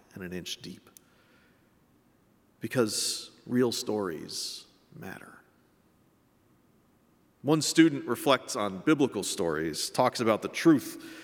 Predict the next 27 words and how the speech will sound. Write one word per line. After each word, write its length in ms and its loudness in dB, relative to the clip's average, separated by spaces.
beneath 220 2
some 200 0
of 80 2
their 180 2
exaggerated 840 0
details. 720 -8
"Just 200 6
because 240 6
the 80 -2
detail 460 2
of 60 2
this 120 0
story 340 4
is 140 -2
false," 640 0
he 140 -4
writes, 380 -2
"it 80 -12
doesn't 260 0
take 240 2
away 240 4
from 180 -2
what 120 2
it's 120 -2
trying 360 -4
to 80 -14
teach. 520 -6